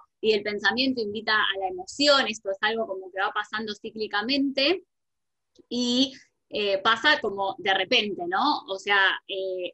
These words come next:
en un minuto estamos trabajando en nuestro escritorio, normalmente, como siempre hacemos, recibimos un llamado, nos llevan a una sala y a los cinco minutos no tenemos más trabajo.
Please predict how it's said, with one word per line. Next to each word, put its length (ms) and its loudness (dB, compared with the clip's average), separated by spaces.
en 160 -8
un 160 -4
minuto 420 2
estamos 360 -2
trabajando 720 2
en 180 -4
nuestro 240 -10
escritorio, 720 -2
normalmente, 720 -2
como 200 -10
siempre 280 -6
hacemos, 460 2
recibimos 560 -2
un 80 -6
llamado, 800 4
nos 180 -6
llevan 220 0
a 60 -4
una 160 0
sala 340 2
y 100 -4
a 60 -2
los 120 -8
cinco 260 -2
minutos 440 -2
no 140 -4
tenemos 300 -6
más 160 -8
trabajo. 560 -10